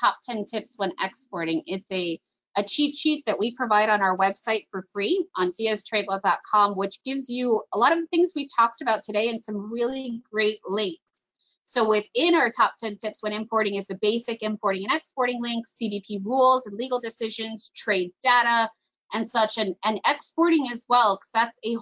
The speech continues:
whole nother amazing topic where if you export to the wrong party, it's a criminal offense. And that's a whole nother story where you really, really need a written compliance process itself. So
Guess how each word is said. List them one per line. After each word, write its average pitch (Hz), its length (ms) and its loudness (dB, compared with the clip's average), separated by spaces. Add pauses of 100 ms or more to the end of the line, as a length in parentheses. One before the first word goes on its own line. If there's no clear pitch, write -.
(100)
whole 247 240 4
nother 220 400 2
amazing 214 600 -4
topic 285 520 2
where 196 280 2
if - 500 -16
you 226 140 -6
export 311 440 0
to 277 100 -8
the 233 140 0
wrong 269 320 4 (140)
party, 311 560 2 (280)
it's 247 120 -4
a 294 60 -2
criminal 339 460 4
offense. - 560 0
And 220 100 -6
that's 285 200 0 (100)
a 185 60 0 (140)
whole 311 220 2
nother 254 260 -4
story 247 380 -2
where 214 100 -2
you 214 240 -8
really, 233 480 -8 (380)
really 262 420 -2
need 220 320 -2
a 208 100 4
written 226 300 -2
compliance 208 640 0
process 202 600 0
itself. 170 440 -2
So 196 400 0